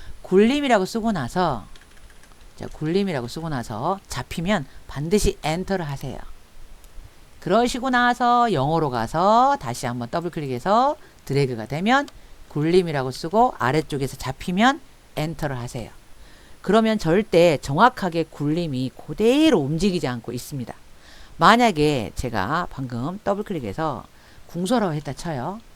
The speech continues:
공서로 했는데 엔터 안 치고 그냥 탭키 눌러서 넘어갔다. 그러면 가끔 여기서 공서가 안 잡히는 경우가 있어요.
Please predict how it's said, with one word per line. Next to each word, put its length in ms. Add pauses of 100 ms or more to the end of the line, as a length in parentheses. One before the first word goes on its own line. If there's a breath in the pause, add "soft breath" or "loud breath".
(280)
공서로 380
했는데 460
엔터 240
안 120
치고 260
그냥 540
탭키 340
눌러서 240
넘어갔다. 760 (320 soft breath)
그러면 440
가끔 320
여기서 260
공서가 400
안 200
잡히는 400
경우가 260
있어요. 260